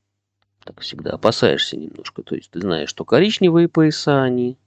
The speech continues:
в основном нормальные, надёжные. Зелёные более-менее тоже играют. Ну, когда вот играешь много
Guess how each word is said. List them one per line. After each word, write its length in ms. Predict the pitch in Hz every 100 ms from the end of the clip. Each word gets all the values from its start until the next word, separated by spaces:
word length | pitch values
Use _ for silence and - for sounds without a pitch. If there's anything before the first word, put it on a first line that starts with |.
| -
в 60 |
основном 640 | 110 - 110 107 101 98 107 _ _ _ _ _ _ _ _
нормальные, 760 | 110 104 104 104 98 95 92 92
надёжные. 960 | 92 92 98 98 95 98 92 90 90 101 _ _ _ _ _ _ _ _ _ _ _ _ _ _ _ _ _ _ _ _ _ _ _ _ _ _ _ _ _ _ _ _ _ _ _ _ _ _ _ _ _ _
Зелёные 840 | 151 170 175 110 180 165 151 160 135
более-менее 800 | 131 123 123 120 117 113 110 107
тоже 400 | 104 101 101 98
играют. 260 | 98 80
Ну, 80 | 180
когда 320 | - 160 151
вот 180 | 120 117
играешь 460 | 123 120 87 85 -
много 480 | 98 85 - -